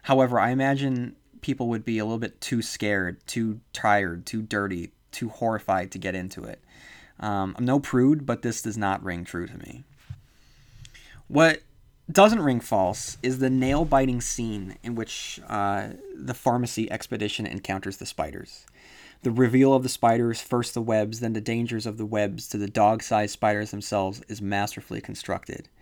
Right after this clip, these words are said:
The spiders just don't serve the scene, but provide one aspect of the climax's conflict. Our heroes are stuck between a rock and a hard place, specifically between death from sacrifice by a religious fanatic or from the horrors in the mist.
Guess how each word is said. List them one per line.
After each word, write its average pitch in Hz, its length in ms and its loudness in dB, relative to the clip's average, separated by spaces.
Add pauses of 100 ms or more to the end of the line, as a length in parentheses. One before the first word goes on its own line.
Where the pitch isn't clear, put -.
(480)
The 139 60 -8
spiders 147 400 4
just - 380 -2
don't 120 200 0
serve 117 280 -2
the 110 80 -6
scene, 107 300 -2
but - 180 -8
provide 113 400 2
one 110 280 -2
aspect 113 600 -4
of 107 160 -8
the 107 80 -8
climax's 107 580 -4
conflict. - 600 -8 (260)
Our - 100 0
heroes 139 380 2
are 113 80 -6
stuck 120 320 2
between 123 360 -6
a 95 100 -4
rock 98 260 0
and 101 80 -4
a 104 60 -8
hard 98 200 -4
place, 98 240 -12
specifically - 640 -4
between 117 380 -6
death 113 240 0
from - 140 -10
sacrifice 113 600 -2
by 104 160 2
a 101 80 0
religious 107 420 -6
fanatic 101 520 -4 (320)
or 123 100 -8
from 113 160 -4
the 107 80 -2
horrors 107 380 0
in 101 120 -4
the 92 60 -2
mist. - 500 -6